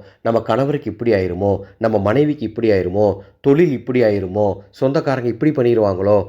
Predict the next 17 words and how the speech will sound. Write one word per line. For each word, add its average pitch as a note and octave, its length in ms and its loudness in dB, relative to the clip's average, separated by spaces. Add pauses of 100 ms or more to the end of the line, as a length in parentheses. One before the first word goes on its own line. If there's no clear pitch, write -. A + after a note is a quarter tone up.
(160)
அப்படி C#3+ 320 0
பண்ணிருவாங்களோ G#2 680 0 (280)
அப்படின்னு G2+ 520 -2 (560)
எதிர்காலத்துல C3+ 1040 2 (560)
என்ன E3+ 360 2
நடக்கும்னு E3 960 0 (300)
தெரியாது. A#2+ 680 2 (720)
ஆனா A#2 380 0 (360)
நடந்துருமோ D#3 680 2 (220)
அப்படிங்கிற G#2+ 480 -6 (180)
எதிர்காலம் F3+ 680 0
பற்றிய G#2 540 -4 (100)
பயம் F#3 420 6
அதிகமா A#2 460 -4
இருக்கும். G2 360 -8 (300)
அந்த C3 260 4
பயத்தாலேயே A#2+ 880 4